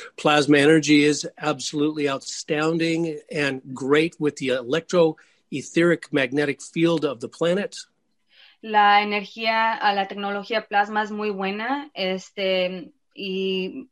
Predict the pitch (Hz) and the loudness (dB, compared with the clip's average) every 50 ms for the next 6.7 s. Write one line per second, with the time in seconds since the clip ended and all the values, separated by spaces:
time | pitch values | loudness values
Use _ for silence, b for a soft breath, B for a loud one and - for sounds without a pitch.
0 | _ _ - - 208 196 196 202 196 208 202 208 208 214 214 202 196 202 202 196 | _ _ -8 -6 -4 -2 -2 0 0 0 0 -2 -2 -4 -4 -4 -4 -6 -8 -6
1 | - 202 196 190 190 185 180 - - 196 185 185 185 202 180 190 185 180 185 180 | -6 -4 -4 -2 -4 -4 -6 -4 -4 -4 -4 -2 -4 -4 -4 -4 -2 -2 -2 -2
2 | 180 180 - - 180 180 - 185 175 175 165 156 - 147 180 - _ _ _ _ | -2 -4 -6 -10 -12 -8 -6 -6 -4 -4 -6 -8 -10 -14 -16 -18 _ _ _ _
3 | _ _ _ - B B B B B B - - 131 143 151 151 - - 165 147 | _ _ _ -18 B B B B B B -4 2 4 4 4 4 4 4 4 6
4 | 143 139 135 151 147 143 - - - 160 170 170 170 - - 170 165 165 160 151 | 6 6 4 4 2 2 0 -4 -2 -2 -2 -2 -2 -2 -2 0 0 2 2 0
5 | 151 151 151 147 143 143 127 - - - - 151 135 120 131 151 151 160 - - | 0 -2 -2 -2 -4 -6 -6 -8 -10 -10 -10 -12 -10 -8 -6 -6 -6 -6 -8 -12
6 | - - - _ _ - - 151 151 147 143 139 - - | -16 -20 -20 _ _ -10 -6 -2 -2 -2 -2 -4 -8 -12